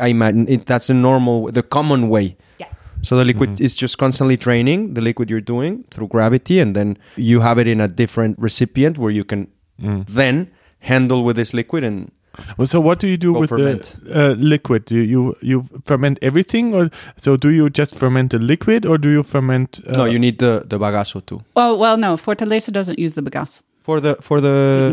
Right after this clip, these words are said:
Speaker 2: Mm-hmm. For the
Speaker 1: Okay.
Speaker 2: fermentation, no.
Speaker 1: Okay. And they use natural yeast?
Speaker 2: No.
Speaker 1: Okay.
Speaker 2: You know what? Don't quote me on that.
Speaker 1: Okay.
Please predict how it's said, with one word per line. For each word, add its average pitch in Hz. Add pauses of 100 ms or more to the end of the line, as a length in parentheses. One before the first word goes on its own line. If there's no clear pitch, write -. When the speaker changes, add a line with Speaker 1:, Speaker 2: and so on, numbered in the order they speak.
Speaker 2:
Mm-hmm. - (540)
For 190
the 180
Speaker 1:
Okay. 170
Speaker 2:
fermentation, 165
no. -
Speaker 1:
Okay. 151
And 139
they 147
use 151
natural 147
yeast? 156 (1300)
Speaker 2:
No. 151 (540)
Speaker 1:
Okay. 101 (320)
Speaker 2:
You 208
know 226
what? 220
Don't 208
quote -
me 139
on -
that. - (200)
Speaker 1:
Okay. 135